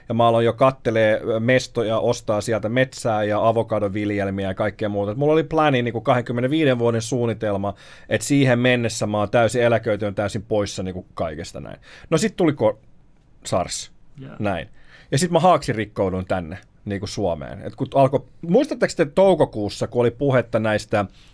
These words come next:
Speaker 1: korona, sars, covid, ää, rajoituksista ja niistä mahdollisista passeista ynnä muuta? Niin silloin ne tuli, toukokuussa tuli ekan kerran. Mä muistan, kun mä laitoin niistä silloin, ne löytyi siellä mun storeissa,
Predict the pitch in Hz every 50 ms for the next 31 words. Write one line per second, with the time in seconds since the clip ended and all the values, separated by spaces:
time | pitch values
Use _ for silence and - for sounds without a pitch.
0 | - - 131 131 135 131 120 113 110 98 - - - - - - - - - -
1 | - - - 131 123 117 113 - - - - - - - - - - _ - _
2 | - - - 120 120 107 117 110 104 95 - - - 110 101 101 98 98 95 98
3 | 92 - - 107 110 110 123 123 123 120 110 104 117 101 - - 113 98 - -
4 | 107 104 101 101 104 104 104 98 - - 107 113 120 123 123 117 113 107 104 98
5 | - 104 95 - - - 104 98 101 98 - - - 117 - - - - 107 95
6 | 90 - - 98 92 92 92 92 92 92 90 78 62 60 - - - - _ _
7 | _ _ _ _ _ _ _ - 117 117 113 175 175 180 151 143 135 - 147 135
8 | 127 127 123 131 131 - 175 185 165 156 135 - 120 117 - - 110 - 120 113
9 | 113 117 113 110 110 101 - 110 101 110 123 139 151 151 156 147 147 131 - 131
10 | 123 123 131 143 143 139 139 127 117 113 110 113 110 104 - 110 101 - 113 104
11 | 101 101 101 98 98 - - - - - - 110 123 127 123 110 113 104 117 107
12 | 101 98 98 - - - 202 202 170 147 135 127 120 110 - - 127 110